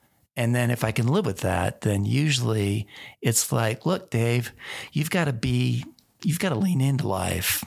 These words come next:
because my, my tendency is to pull back. So I, I have to talk myself into jumping and hoping that the parachute opens.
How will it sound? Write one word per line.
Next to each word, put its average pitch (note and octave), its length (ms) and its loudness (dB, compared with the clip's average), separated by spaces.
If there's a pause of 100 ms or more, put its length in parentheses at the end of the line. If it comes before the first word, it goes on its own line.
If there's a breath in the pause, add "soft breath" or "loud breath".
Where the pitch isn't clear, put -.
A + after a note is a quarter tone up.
because B2 280 -2
my, C#3+ 320 2
my C#3 180 0
tendency C3+ 540 0
is G#2 140 2
to - 60 -4
pull - 240 -2
back. G2+ 580 -4
So G2 340 0
I, G#2+ 240 0 (320 loud breath)
I A#2+ 60 2
have B2 140 2
to B2+ 80 -4
talk - 320 -2
myself G2 440 2
into G2 260 2
jumping F#2+ 580 0 (680 loud breath)
and A2+ 180 2
hoping G2+ 380 2
that G2 220 -2
the F#2+ 260 0
parachute - 580 0
opens. - 720 -2